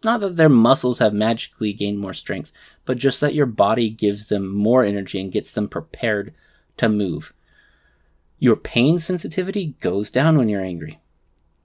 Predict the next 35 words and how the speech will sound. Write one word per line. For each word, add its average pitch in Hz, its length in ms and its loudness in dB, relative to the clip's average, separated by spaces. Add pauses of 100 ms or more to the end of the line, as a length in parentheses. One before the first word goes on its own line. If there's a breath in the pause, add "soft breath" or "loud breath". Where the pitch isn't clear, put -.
(420)
If - 120 -10
you've 92 200 -4
ever 95 240 0
noticed 110 360 4
when 107 120 0
you 101 160 -2
get 104 300 -4
angry 143 320 6
about 123 260 8
something, 120 420 2 (680 soft breath)
talk - 220 2
to 135 160 2
some, 127 380 4 (920 loud breath)
uh, 123 220 2 (420)
someone 143 320 4
who 131 100 4
has 113 140 0
punched - 320 0
a 127 40 0
wall 123 260 8
when 110 100 0
they 104 100 0
were 98 120 0
angry. 98 360 -4 (840)
Typically, 156 500 4
it 117 100 4
doesn't 143 280 4
hurt - 220 0
their 113 120 4
hand 123 320 4
until 110 480 0
later 113 300 4
on 113 280 4
when 101 240 -2
they, 98 300 -2